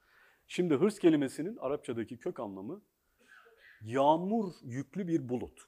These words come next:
kapkara bir bulut. Fakat öyle bir bulut ki yağmur indirdiği vakit toprağın verimli tabakasını alıp götürüyor, altından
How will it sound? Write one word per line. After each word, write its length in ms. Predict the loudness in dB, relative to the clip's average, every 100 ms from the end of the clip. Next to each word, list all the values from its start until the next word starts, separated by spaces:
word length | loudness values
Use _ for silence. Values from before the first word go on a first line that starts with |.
| -8
kapkara 460 | -8 -6 -4 -4
bir 200 | -6 -12
bulut. 280 | -10 -10 -10 _ _ _ _ _ _ _ _ _ _ _ _
Fakat 360 | _ 0 2 -2
öyle 340 | 2 4 4 2
bir 180 | 0
bulut 280 | 0 -2 -6
ki 100 | -8
yağmur 500 | 2 4 4 4 0
indirdiği 720 | 0 0 12 12 12 4 0
vakit 420 | -2 -2 -8 -10 _ _ _ _
toprağın 680 | 4 4 4 2 2 0 -4 -14
verimli 520 | 0 4 6 4 2
tabakasını 580 | 2 2 0 -4 -6 -4
alıp 340 | -2 -4 -6 _ _
götürüyor, 600 | 2 4 4 4 2 -8 _ _ _ _ _ _
altından 640 | 6 6 2 -6 -6 -10